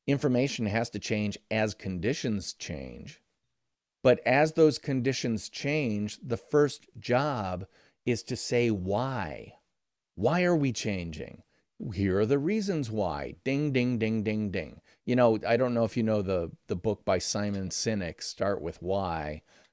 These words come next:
uh, but he's all about that, which is, and I was, and believe me, I know this firsthand because I was a why kid, meaning as I was a little kid, my mom would tell me to do something. First word out of my mouth was, "Why?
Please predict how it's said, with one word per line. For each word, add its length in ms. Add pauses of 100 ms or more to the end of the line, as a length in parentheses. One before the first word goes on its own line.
(200)
uh, 380 (240)
but 300
he's 300
all 280
about 260
that, 140
which 220
is, 260 (460)
and 240
I 60
was, 180
and 540 (180)
believe 260
me, 140
I 160
know 180
this 360 (420)
firsthand 560
because 280
I 180
was 160
a 60
why 640 (200)
kid, 480 (680)
meaning 540 (360)
as 120
I 80
was 120
a 60
little 220
kid, 480
my 120
mom 240
would 120
tell 140
me 140
to 80
do 240
something. 400
First 320
word 200
out 140
of 60
my 120
mouth 380
was, 200
"Why? 480